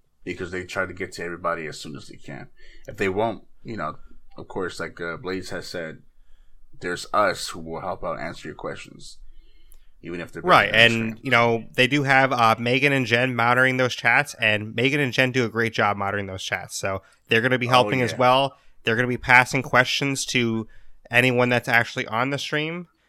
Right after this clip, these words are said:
Speaker 2: So, you know, definitely give them a shout out and, you know, tell them what a great job they're doing, because they do a great job monitoring those chats.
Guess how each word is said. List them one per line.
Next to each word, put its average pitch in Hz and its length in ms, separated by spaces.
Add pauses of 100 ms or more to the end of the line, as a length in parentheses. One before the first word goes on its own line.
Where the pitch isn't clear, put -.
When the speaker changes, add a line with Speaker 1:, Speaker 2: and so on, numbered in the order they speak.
(180)
Speaker 2:
So, 107 380
you 117 100
know, 110 280
definitely 123 380
give 127 180
them 127 100
a 117 40
shout 131 340
out 147 240
and, 110 420
you 113 60
know, 110 160
tell 113 220
them 113 120
what 113 100
a 104 40
great 113 180
job 117 220
they're 135 100
doing, 143 240
because 113 160
they 117 100
do 113 140
a 107 40
great 110 200
job 104 220
monitoring 98 320
those 98 160
chats. - 480